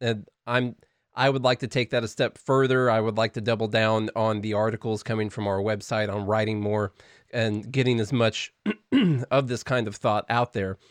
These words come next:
So we need to take as much responsibility as we can on this issue,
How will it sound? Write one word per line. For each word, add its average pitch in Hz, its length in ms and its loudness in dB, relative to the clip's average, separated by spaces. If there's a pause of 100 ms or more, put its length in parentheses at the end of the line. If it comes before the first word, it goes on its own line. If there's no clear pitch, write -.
(300)
So 147 200 2
we 139 180 4
need 160 240 2
to 131 100 -4
take 123 240 -2
as 110 120 -6
much 117 260 0
responsibility 104 760 -2
as 98 160 -4
we 92 80 -10
can 127 440 0 (460)
on 117 180 2
this 107 160 -2
issue, 107 440 0